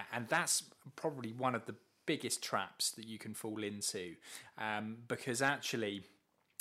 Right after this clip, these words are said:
you're, you're using somebody else's copyright image, uh,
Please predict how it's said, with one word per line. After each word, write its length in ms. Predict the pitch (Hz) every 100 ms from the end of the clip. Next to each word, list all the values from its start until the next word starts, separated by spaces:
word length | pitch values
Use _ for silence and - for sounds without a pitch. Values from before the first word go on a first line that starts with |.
| -
you're, 440 | 127 120 117 113 117
you're 180 | 123 117
using 400 | 117 131 127 120
somebody 380 | - 139 135 113
else's 320 | 113 113 101
copyright 800 | - - 151 - 123 117 107 101
image, 520 | 117 101 82 107 - - - - -
uh, 320 | 104 101 101